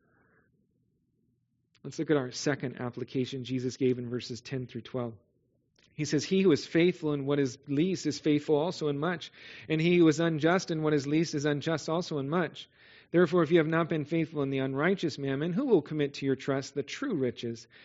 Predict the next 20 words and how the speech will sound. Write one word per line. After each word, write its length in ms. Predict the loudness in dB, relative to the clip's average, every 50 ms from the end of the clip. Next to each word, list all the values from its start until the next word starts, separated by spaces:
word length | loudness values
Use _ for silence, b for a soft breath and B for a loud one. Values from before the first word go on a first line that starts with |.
| B B B B
And 100 | 2 2
if 140 | 2 4 6
you 60 | 4
have 60 | 6
not 180 | 6 4 4 4
been 140 | 2 0 -2
faithful 440 | 0 0 2 2 2 0 -2 -2 -2
in 120 | 0 2
what 120 | 2 2 2
is 100 | 2 2
another 360 | 0 0 0 0 2 2 0
man's, 340 | 0 0 0 0 0 -2 -4
who 140 | -2 2 4
will 100 | 4 4
give 240 | 6 4 4 4
you 220 | 4 4 2 2 2 B B B B
what 140 | 0 2 4
is 140 | 4 2 2
your 180 | 2 2 2
own?" 520 | 2 2 0 0 0 0 -2 -4 -6 -12